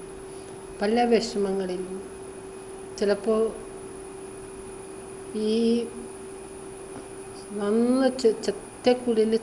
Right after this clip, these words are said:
താമസിക്കുന്നവരായിരിക്കും ഏറ്റവും സന്തോഷിച്ചിട്ട് ജീവിക്കുന്നുണ്ടായിരിക്കുക ചിലപ്പോൾ. ഏ,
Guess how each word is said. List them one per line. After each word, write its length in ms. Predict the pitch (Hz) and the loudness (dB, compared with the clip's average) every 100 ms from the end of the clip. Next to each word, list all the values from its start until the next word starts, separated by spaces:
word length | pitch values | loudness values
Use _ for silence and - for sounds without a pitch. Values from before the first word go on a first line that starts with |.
| - | 0
താമസിക്കുന്നവരായിരിക്കും 1120 | 196 196 208 - 196 190 185 180 180 185 175 - - - - - - 185 | 0 0 -2 -2 2 2 2 0 -2 -6 -6 -8 -16 -16 -16 -16 -6 -6
ഏറ്റവും 360 | - - 202 | -6 4 4
സന്തോഷിച്ചിട്ട് 920 | 196 185 165 170 170 - 165 170 160 | 4 -4 -2 -2 -2 -8 -8 -6 -4
ജീവിക്കുന്നുണ്ടായിരിക്കുക 1000 | 165 160 160 160 156 156 151 151 - - - - - - | -2 -4 -4 -8 -8 -8 -8 -10 -10 -14 -14 -16 -14 0
ചിലപ്പോൾ. 340 | 180 180 170 - - - - - - - - - - | 2 2 -6 -8 -14 -16 -16 -16 -16 -16 -16 -16 -6
ഏ, 160 | 185 | -4